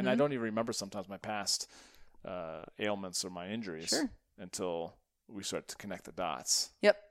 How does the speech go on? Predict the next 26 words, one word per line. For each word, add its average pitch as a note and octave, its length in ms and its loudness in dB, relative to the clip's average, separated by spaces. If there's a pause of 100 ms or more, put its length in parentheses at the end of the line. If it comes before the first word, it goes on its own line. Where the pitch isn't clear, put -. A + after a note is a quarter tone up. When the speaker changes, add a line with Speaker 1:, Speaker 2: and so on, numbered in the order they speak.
(100)
Speaker 1:
You E2+ 100 -8
know? E2 220 -10 (420)
Speaker 2:
Yep. G3+ 180 6 (160)
Speaker 1:
So F#2+ 480 4
what, D3+ 400 10
uh, C3+ 60 4 (400)
kind F#3 160 4
of E3+ 60 2
getting D3 180 8
into B2+ 200 0
some C3 140 6
of A#2+ 80 2
the A2+ 60 4
nitty A2 260 0
gritty, A#2 360 2 (540)
what B2+ 280 4
do D3 80 6
you C#3+ 40 2
feel B2+ 220 4
like A2+ 160 4
is G#2+ 80 2
some A2 180 2
of G#2+ 40 0
the G#2 60 -2
most G2 220 -2
common F#2 680 -4